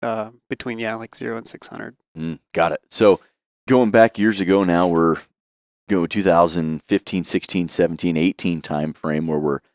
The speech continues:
Speaker 2: initially playing with that. And is it as simple as cutting lighter lead and then adjusting the core seat so it's just seated down there proper?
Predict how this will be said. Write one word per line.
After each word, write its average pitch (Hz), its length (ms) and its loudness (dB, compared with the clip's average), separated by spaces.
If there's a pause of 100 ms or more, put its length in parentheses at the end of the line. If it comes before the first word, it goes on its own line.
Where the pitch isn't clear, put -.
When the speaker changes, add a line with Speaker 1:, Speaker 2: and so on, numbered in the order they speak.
(160)
Speaker 2:
initially 113 280 0
playing 95 340 0
with 85 140 -4
that. 76 260 2 (280)
And 92 140 0
is 95 140 2
it 98 100 2
as 95 140 2
simple 104 380 0
as 87 340 4 (160)
cutting 85 280 0
lighter 80 380 0
lead 73 440 0
and 71 160 -4
then 71 80 -6
adjusting 76 420 -4
the 71 60 -8
core 90 220 0
seat - 220 -4
so - 180 -4
it's - 140 -6
just 78 200 -4
seated 82 240 -4
down 76 240 -4
there 71 120 -6
proper? 80 400 -2